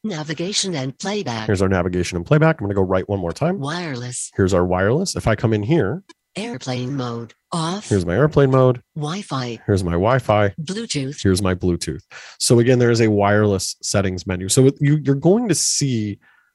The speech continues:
Speaker 2: a bit of cleaning up of the menu structure. Um, not only do we have a local and a global sort of menu, but things aren't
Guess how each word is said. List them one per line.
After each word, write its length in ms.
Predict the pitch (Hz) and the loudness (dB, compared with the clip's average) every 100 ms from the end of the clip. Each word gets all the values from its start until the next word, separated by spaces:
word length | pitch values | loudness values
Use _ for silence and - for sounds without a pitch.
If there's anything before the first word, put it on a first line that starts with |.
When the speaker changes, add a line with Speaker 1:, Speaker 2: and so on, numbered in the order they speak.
| _ | _
Speaker 2:
a 80 | 117 | -2
bit 200 | 113 120 | 2 4
of 220 | 113 - _ | 4 2 _
cleaning 420 | - 127 123 131 | -4 0 2 4
up 200 | 113 - | 2 0
of 160 | 110 104 | -2 -2
the 60 | |
menu 280 | 98 95 92 | -2 -2 -4
structure. 520 | 90 - 78 - - _ _ - | -6 -4 -4 -6 -16 _ _ -2
Um, 240 | 98 95 | 2 2
not 180 | 98 110 | 2 4
only 220 | 117 123 | 4 4
do 100 | 113 | 4
we 80 | 107 | 4
have 160 | 107 104 | 2 2
a 80 | 98 | -2
local 640 | 101 98 98 104 98 95 _ - | 0 -2 0 0 0 -2 _ -8
and 80 | |
a 40 | 92 | -8
global 420 | - 107 104 98 | 0 2 4 2
sort 220 | - 92 | 0 -2
of 80 | 92 | -2
menu, 440 | 101 107 107 107 104 _ _ _ _ _ - | -4 -2 0 -2 -4 _ _ _ _ _ 0
but 200 | 120 - _ _ _ | 0 0 _ _ _
things 320 | - 135 143 - | 0 2 2 0
aren't 220 | 113 107 | 0 0